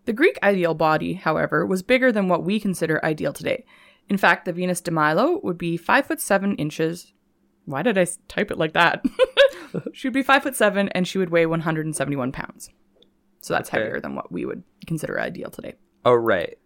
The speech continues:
Speaker 2: Well, I like, sorry, this is for a female body?
Speaker 1: Uh, we. Why?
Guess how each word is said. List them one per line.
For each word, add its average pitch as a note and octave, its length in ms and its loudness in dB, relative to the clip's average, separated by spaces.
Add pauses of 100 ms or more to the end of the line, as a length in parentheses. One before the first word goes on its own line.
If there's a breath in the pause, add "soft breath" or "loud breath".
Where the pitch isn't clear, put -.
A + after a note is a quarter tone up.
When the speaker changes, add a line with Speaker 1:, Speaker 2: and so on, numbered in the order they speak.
Speaker 2:
Well, C3 280 8
I A2+ 140 4
like, A2 280 2
sorry, A#2+ 200 4
this G2+ 180 -2
is A2 100 -8
for G2+ 120 0
a F#2+ 40 0
female A2+ 300 -4
body? C#3+ 240 -4 (500 loud breath)
Speaker 1:
Uh, F3+ 140 2
we. E3 220 -4 (560)
Why? - 500 0